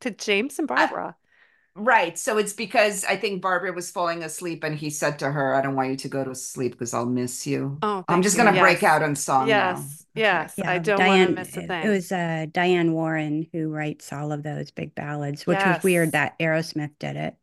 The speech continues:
Speaker 3: but
Speaker 2: Hmm.
Speaker 1: And
Speaker 2: Go
Speaker 1: I miss
Speaker 2: figure.
Speaker 1: you, babe.
Speaker 3: Miss you, babe.
Speaker 1: I don't wanna miss a thing. You're welcome.
Speaker 2: Wendy?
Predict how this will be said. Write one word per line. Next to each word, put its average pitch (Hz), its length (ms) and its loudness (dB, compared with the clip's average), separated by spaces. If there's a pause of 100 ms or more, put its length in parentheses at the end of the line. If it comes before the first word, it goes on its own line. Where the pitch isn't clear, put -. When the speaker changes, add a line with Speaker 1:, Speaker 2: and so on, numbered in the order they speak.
(540)
Speaker 3:
but - 200 -10 (100)
Speaker 2:
Hmm. 180 140 -6 (540)
Speaker 1:
And 226 160 2
Speaker 2:
Go - 20 4
Speaker 1:
I 214 40 4
miss 214 320 0
Speaker 2:
figure. - 20 -6
Speaker 1:
you, 196 80 -2
babe. 175 440 -4 (720)
Speaker 3:
Miss 202 320 -2
you, 175 60 -4
babe. 165 400 -2 (540)
Speaker 1:
I 170 60 -8
don't 214 420 0
wanna 202 340 -2
miss 185 280 -8
a - 40 -18
thing. 185 840 -4 (120)
You're 294 100 -8
welcome. 190 420 -4 (180)
Speaker 2:
Wendy? 214 580 0